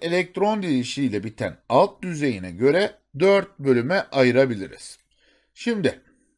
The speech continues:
biraz büyüttüğümüz zaman şurada şekle bakalım.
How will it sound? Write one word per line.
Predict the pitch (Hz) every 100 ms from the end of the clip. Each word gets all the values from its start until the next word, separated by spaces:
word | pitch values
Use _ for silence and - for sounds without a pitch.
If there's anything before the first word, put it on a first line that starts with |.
| _ _ _
biraz | 185 202 196 185
büyüttüğümüz | 165 180 180 - 185 180 180 165
zaman | 151 101 101
şurada | - 151 127 123
şekle | - 143 - 127
bakalım. | 127 127 113 90 98